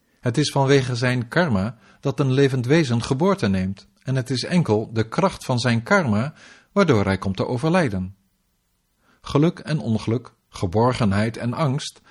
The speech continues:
zijn allemaal het gevolg van iemands karma. Als er dan een of andere meester zou zijn die anderen beloont met de vrucht van hun handelingen, dan is die heerser nog steeds afhankelijk van hen die tot actie overgaan.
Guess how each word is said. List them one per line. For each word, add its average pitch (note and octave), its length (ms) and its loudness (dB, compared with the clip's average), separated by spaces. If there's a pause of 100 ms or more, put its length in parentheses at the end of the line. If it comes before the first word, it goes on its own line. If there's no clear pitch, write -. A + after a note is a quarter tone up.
(200)
zijn C#3 240 0
allemaal B2+ 380 2
het A#2 140 2
gevolg D#3+ 440 0
van A#2 340 0
iemands A2 400 0
karma. G#2 520 -4 (1400)
Als D#3+ 200 2
er G2 160 2
dan G2+ 360 2
een C#3 200 -2
of B2+ 100 -2
andere B2+ 300 2
meester C3+ 420 0
zou C3 200 2
zijn G2+ 420 0
die A#2 200 -2
anderen A#2+ 460 2
beloont A#2 480 4 (200)
met A2+ 120 -6
de A2+ 120 4
vrucht C#3 280 0
van A#2+ 140 2
hun A#2 140 4
handelingen, A#2 640 0 (560)
dan D3 200 2
is C3+ 100 0
die C3 180 2
heerser C#3+ 380 0
nog A#2 180 -2
steeds - 520 -2
afhankelijk D3+ 500 -2
van A2+ 180 0
hen D3+ 400 0
die A2+ 160 0
tot G2 200 -4
actie - 360 -4
overgaan. G2+ 600 -2